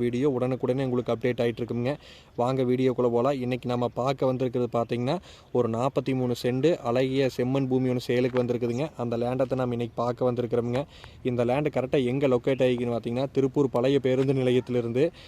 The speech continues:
நம்ம ஊத்துக்குழி வர்ற மெயின் ரோட்ல பெட்டி கடைன்னு ஒரு பஸ் ஸ்டாப் இருக்குதுங்க. அந்த பஸ் ஸ்டாப்லேருந்து just இருநூறு மீட்டர் வாக்கப் டிஸ்டன்ஸ்ல இந்த லேண்ட் அமைஞ்சிருக்குதுங்க. இங்க இந்த காரு, பைக்கெல்லாம் போகுது பாத்தீங்களா?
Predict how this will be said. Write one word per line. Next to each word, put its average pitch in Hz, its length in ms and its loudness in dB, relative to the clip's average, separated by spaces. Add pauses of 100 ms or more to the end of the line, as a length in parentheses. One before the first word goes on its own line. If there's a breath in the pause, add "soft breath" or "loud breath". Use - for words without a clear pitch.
(240 loud breath)
நம்ம 123 180 0 (100)
ஊத்துக்குழி 143 440 2
வர்ற 123 240 4 (1200 loud breath)
மெயின் 147 280 2
ரோட்ல 143 260 4 (120)
பெட்டி 135 320 2
கடைன்னு 147 240 2
ஒரு 127 120 2
பஸ் 127 140 0
ஸ்டாப் 131 240 0
இருக்குதுங்க. 127 340 0 (180)
அந்த 123 140 -2 (100)
பஸ் 123 140 0
ஸ்டாப்லேருந்து 147 480 0 (100)
just 139 260 0 (200)
இருநூறு 143 400 2
மீட்டர் 151 320 0
வாக்கப் 131 380 0
டிஸ்டன்ஸ்ல 135 500 0 (360 loud breath)
இந்த 127 160 0
லேண்ட் 135 240 2
அமைஞ்சிருக்குதுங்க. 127 540 0 (600 loud breath)
இங்க 131 220 0
இந்த 123 180 -2
காரு, 135 300 4
பைக்கெல்லாம் 131 400 0
போகுது 127 200 2
பாத்தீங்களா? 123 360 0